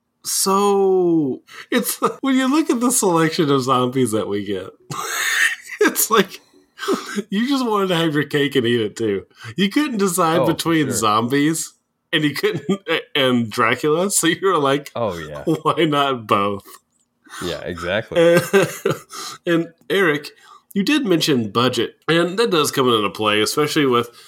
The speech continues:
Speaker 1: there's even a, a line that pokes fun at it with how often we visit the cemetery. Someone mentioned that they're gonna have to,
Speaker 2: <laughs>
Speaker 1: uh, invest in it. <laughs>
Speaker 2: Yeah,
Speaker 1: I think
Speaker 2: yeah,
Speaker 1: invest
Speaker 2: yeah.
Speaker 1: in some real estate in the place or something like that, I believe you
Speaker 2: Yeah,
Speaker 1: said.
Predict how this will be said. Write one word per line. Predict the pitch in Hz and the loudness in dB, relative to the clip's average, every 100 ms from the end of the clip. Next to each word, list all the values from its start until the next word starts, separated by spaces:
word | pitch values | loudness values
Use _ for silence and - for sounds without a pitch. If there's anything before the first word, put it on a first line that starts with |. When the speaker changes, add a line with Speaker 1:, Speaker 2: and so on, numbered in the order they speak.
| _ | _
Speaker 1:
there's | 135 135 | -2 0
even | 202 175 | 2 2
a, | 123 110 | 2 2
a | 131 | 0
line | 117 127 135 113 | 2 2 2 0
that | 101 - | -4 -4
pokes | 120 - | -6 -4
fun | - 160 151 | -2 0 2
at | 101 | 0
it | 92 | -2
with | 104 | -2
how | 117 | -2
often | 107 110 113 117 | 2 0 0 0
we | 107 | 0
visit | 95 104 104 101 | 0 -2 -2 -4
the | |
cemetery. | - 110 120 120 117 120 | -2 -2 -2 0 2 2
Someone | 117 117 104 101 | 0 0 0 0
mentioned | 101 - 104 98 | -2 -2 -2 -2
that | 95 | -2
they're | 101 | 0
gonna | 98 101 | 2 0
have | - | 0
to, | 92 - - _ _ - - - - - - - | -2 -2 -6 _ _ -20 -20 -20 -20 -8 -8 -2
Speaker 2:
<laughs> | |
Speaker 1:
uh, | 135 131 127 113 110 147 | 0 2 2 0 0 0
invest | 131 120 120 127 160 | 0 0 0 0 0
in | 156 | 2
it. | 160 - - | 0 -2 -10
<laughs> | _ _ _ | _ _ _
Speaker 2:
Yeah, | 120 113 147 | -4 -2 -2
Speaker 1:
I | |
think | 123 147 82 | 0 0 0
Speaker 2:
yeah, | 85 | 0
Speaker 1:
invest | 127 135 147 | 2 2 0
Speaker 2:
yeah. | |
Speaker 1:
in | 143 | 0
some | 139 | 0
real | 117 131 | 2 2
estate | 135 - 151 147 | 0 0 -2 0
in | |
the | 156 | -4
place | 151 160 160 160 | 0 0 0 -2
or | |
something | 156 175 170 | -2 -2 0
like | 165 160 | 0 -2
that, | 175 175 165 | -2 -4 -2
I | |
believe | 170 175 | 0 2
you | |
Speaker 2:
Yeah, | 170 | 0
Speaker 1:
said. | - 180 180 | 0 0 0